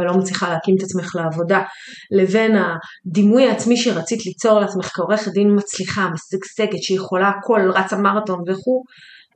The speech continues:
אה, הפער הזה היה אדיר, והוא היה משבר. עכשיו, לכל אחד יש סיפור פנימי על איך החיים שלו אמורים להיראות, כן? לכל אחד יש חלום, פנטזיה, יעד, ציפייה. זה, בוא, זה מתחיל כבר בילדות, כן?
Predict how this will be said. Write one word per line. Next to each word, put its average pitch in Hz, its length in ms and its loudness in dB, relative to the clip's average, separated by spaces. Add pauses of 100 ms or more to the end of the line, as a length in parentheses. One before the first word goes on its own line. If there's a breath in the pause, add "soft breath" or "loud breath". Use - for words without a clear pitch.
(120)
אה, 185 460 0
הפער 269 260 0
הזה 190 180 -2
היה 196 220 -2
אדיר, 208 340 2 (520)
והוא 185 600 0
היה 196 120 2
משבר. 240 300 -4 (720 loud breath)
עכשיו, 277 200 2
לכל 277 360 2
אחד 202 220 0 (160)
יש 156 120 -8
סיפור 170 380 -8
פנימי 175 280 -8
על 170 60 -6
איך 170 140 -10
החיים 170 300 -10
שלו 180 160 -8
אמורים 175 340 -8
להיראות, 170 580 -12
כן? 226 240 -4
לכל 247 460 2
אחד 214 420 0
יש 190 120 -4
חלום, 190 460 2 (100)
פנטזיה, 185 680 -4
יעד, 180 440 0
ציפייה. 190 580 -2 (500 loud breath)
זה, 240 100 -2 (280)
בוא, - 260 0
זה 269 160 0
מתחיל 311 220 -4
כבר 294 140 -2
בילדות, 208 600 2
כן? 202 180 -2